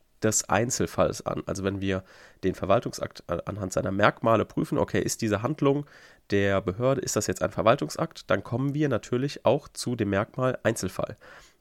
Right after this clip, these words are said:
Und im Einzelfall muss man eben den, sage ich jetzt mal, den klassischen Verwaltungsakt, den konkret individuellen, die konkret individuelle Handlung der Behörde abgrenzen zu anderen möglichen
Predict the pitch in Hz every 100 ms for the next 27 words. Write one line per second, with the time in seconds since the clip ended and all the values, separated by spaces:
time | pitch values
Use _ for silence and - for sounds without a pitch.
0 | - 120 - - 104 117 143 139 113 113
1 | 101 95 104 101 101 - - _ _ -
2 | 98 98 101 98 95 92 _ _ _ _
3 | _ _ - - 95 95 98 101 92 95
4 | - 185 175 170 160 147 151 160 - 156
5 | - - 98 - 117 131 - 113 - 139
6 | 147 143 147 - 123 147 180 185 _ -
7 | - - - 113 - 98 - 117 104 104
8 | - 101 101 110 127 160 139 95 95 101
9 | 117 - 110 - 131 123 123 - - -
10 | 117 143 107 98 104 104 -